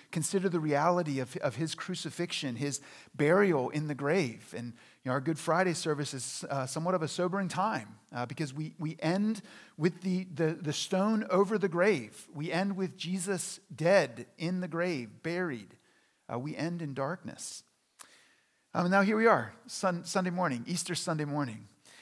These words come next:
And as we gather here this morning, you know, as God would have it, just a beautiful sunrise, bright sun, and, uh, like, this grand declaration that that darkness has been wiped away,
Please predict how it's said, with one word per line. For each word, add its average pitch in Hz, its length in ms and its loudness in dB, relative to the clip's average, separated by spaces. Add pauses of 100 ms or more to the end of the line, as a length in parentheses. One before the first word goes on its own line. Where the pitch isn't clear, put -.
And 151 100 2
as 160 100 2
we 175 80 0
gather 196 260 8
here 196 200 2
this 180 220 -2
morning, 202 340 0
you 156 60 -2
know, 156 100 4
as 156 180 2
God 180 220 4
would 170 100 0
have 170 300 2
it, 151 200 2
just 165 200 0
a 165 40 0
beautiful 175 600 -2
sunrise, 180 840 4
bright 175 500 0
sun, 175 600 0 (440)
and, 151 220 2
uh, 151 240 6
like, 160 160 2
this 156 300 -2
grand 190 500 2
declaration 165 720 2
that 127 140 -6
that 143 200 0
darkness 160 440 0
has 131 100 -10
been 139 220 -4
wiped 131 260 -2
away, 113 380 -6